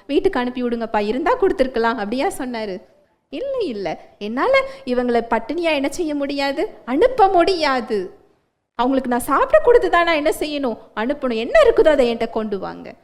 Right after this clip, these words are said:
அந்த குறைவை என்ன செஞ்சாரு? நிறைவாக்கினார், பெருக பண்ணினார். நம்மளுடைய மனித பலத்துக்கு ஒரு லிமிட், ஒரு எல்லை உண்டு,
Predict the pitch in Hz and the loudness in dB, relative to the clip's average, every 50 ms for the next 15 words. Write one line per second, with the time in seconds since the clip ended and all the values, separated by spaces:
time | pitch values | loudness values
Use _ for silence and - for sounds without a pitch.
0 | _ _ _ _ _ _ - 202 226 - - 262 285 320 392 381 349 285 269 254 | _ _ _ _ _ _ -12 -12 -10 -6 -2 0 0 2 2 0 0 -2 -4 -4
1 | 277 - - 269 240 220 214 196 175 180 190 - - _ _ _ _ - 202 214 | -6 -6 -6 -6 -6 -4 -4 -6 -6 -6 -10 -14 -16 _ _ _ _ -4 0 0
2 | 233 254 254 247 269 262 247 220 196 208 214 - - - 214 196 196 185 175 180 | 0 2 2 0 -2 -2 -4 -4 -6 -6 -8 -10 -10 -12 -10 -8 -8 -8 -8 -8
3 | - - - 587 - 466 494 508 466 359 - - - 285 254 254 262 269 269 269 | 0 4 4 6 8 6 6 6 4 2 2 2 0 0 0 0 -4 -6 -8 -10
4 | 269 262 220 - - _ _ _ _ _ _ _ _ _ _ _ _ _ _ _ | -10 -12 -12 -14 -16 _ _ _ _ _ _ _ _ _ _ _ _ _ _ _
5 | _ _ - 214 247 254 262 247 240 247 240 226 214 220 226 240 254 269 370 427 | _ _ -4 -2 0 2 4 4 4 4 2 0 -2 -2 -2 -2 0 0 0 0
6 | 427 - 466 453 262 196 - - - - - _ _ - 202 214 226 247 247 - | 2 4 4 4 4 2 -2 -6 -16 -18 -20 _ _ -2 0 2 2 2 0 0
7 | - 269 269 - - - 262 269 - - - - - 214 220 226 226 226 233 240 | -2 -4 -4 2 4 4 4 4 2 -10 -14 -8 -2 0 0 0 0 -2 -2 -2
8 | 262 269 294 311 302 302 185 - - 214 214 220 208 202 214 214 214 226 247 254 | -2 0 0 -2 -2 -2 -8 -8 -6 -6 -6 -6 -6 -4 -2 -2 0 0 0 0
9 | 240 202 180 185 185 175 170 - - | 0 -2 -4 -6 -10 -12 -12 -14 -14